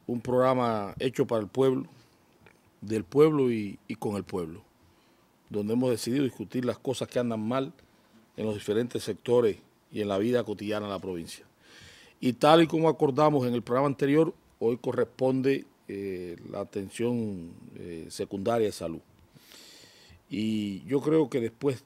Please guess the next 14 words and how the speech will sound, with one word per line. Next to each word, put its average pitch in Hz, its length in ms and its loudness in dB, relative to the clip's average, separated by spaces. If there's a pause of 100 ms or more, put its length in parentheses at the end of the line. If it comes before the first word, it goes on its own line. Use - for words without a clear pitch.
(120)
llamar 113 240 0
la 139 80 4
atención 127 420 -2
que 110 140 0
después 104 340 -2
del 131 60 -2
programa 123 280 2
anterior 120 420 2 (960)
ha 107 60 -6
habido 131 220 2
un 131 120 2
número 135 340 2
de 113 200 4
opiniones 110 880 0